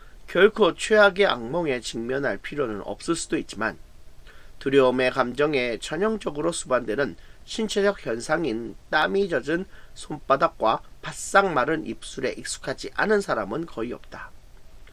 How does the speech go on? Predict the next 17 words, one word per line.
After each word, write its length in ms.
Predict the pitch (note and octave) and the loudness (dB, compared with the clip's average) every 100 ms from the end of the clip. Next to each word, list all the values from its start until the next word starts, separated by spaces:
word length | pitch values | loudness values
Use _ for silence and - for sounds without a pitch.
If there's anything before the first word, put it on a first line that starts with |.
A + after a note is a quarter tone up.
| - - | -12 4
물론 340 | G3+ A3+ A#2 - - - - - - - | 10 10 8 -2 -18 -20 -20 -18 -16 -8
두려움은 960 | F#3+ G3+ G3+ E3 F#3+ G#3+ B3+ A#2+ G#3 - | 4 10 12 10 8 4 2 -6 -6 -6
기분 320 | D#3+ E3+ F3+ | -8 -6 -4
좋은 260 | D#3+ D3+ C3+ | -2 0 -2
느낌은 420 | - A#2 C#3+ F3+ | -6 -8 -6 -6
아니며, 680 | - - B2 F#3+ D3 F#2 C3+ - - - | -6 -6 -4 -2 -2 -2 -4 -8 -14 -2
우리가 320 | C#3 D#3 C#3+ | 2 4 4
마땅히 480 | C3 - F3 D#3+ C3 | 4 4 4 4 2
해야 280 | C3+ A#3 A#3 | 0 2 4
한다고 320 | G#3+ D#3+ C#3+ | 4 2 -2
생각하는 440 | E3 C#3+ - D3 D3 | -2 -4 -2 -4 -2
방식으로 680 | G#2+ G#2 - G#2+ A2+ E3 - - | -4 -6 -8 -2 2 2 -2 -8
우리가 320 | A#2+ B2+ A#2+ | -4 0 2
행동하는 480 | C#3+ D#3+ C3+ C3+ A#2+ | 0 -2 -4 -4 -4
것을 300 | G#2 - F3 | -6 -4 -6
종종 320 | - G2+ C#3+ | -6 -6 -4
방해한다. 680 | D3+ - F#2 C#3 D3+ F#2 - | -4 -8 -6 -2 -2 -2 -10